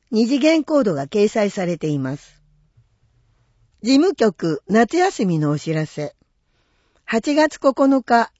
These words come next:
土曜から十七日日曜、事務局窓口はお休みです。講座は通常通りです。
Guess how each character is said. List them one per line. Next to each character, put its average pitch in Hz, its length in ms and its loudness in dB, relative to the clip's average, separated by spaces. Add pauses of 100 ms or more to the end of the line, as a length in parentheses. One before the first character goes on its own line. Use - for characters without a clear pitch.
土 196 180 2
曜 233 240 0
か 156 180 -6
ら 139 240 -6 (460)
十 302 240 2
七 277 260 -2
日 233 540 -2
日 220 360 -2
曜、 170 320 2 (540)
事 240 200 2
務 349 140 4
局 170 480 0
窓 233 260 2
口 226 280 -2
は 147 220 -4
お 180 100 -2
休 190 280 -2
み 175 140 -4
で 160 160 -8
す。 - 200 -20 (840)
講 320 220 0
座 302 180 2
は 277 240 2 (200)
通 302 260 -2
常 320 240 0
通 277 240 2
り 170 100 -2
で 123 200 -10
す。 - 200 -20